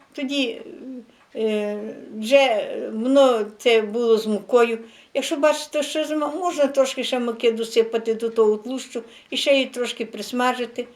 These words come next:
Ну, не такого, щоб було аж коричневого, а цей. А, ну,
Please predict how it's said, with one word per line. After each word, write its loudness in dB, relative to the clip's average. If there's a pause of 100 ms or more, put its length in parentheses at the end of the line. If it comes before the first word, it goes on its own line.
(320)
Ну, -2
не 2
такого, 0
щоб -6
було 0
аж 0
коричневого, 0 (340)
а -2
цей. -6 (680)
А, -4 (120)
ну, -12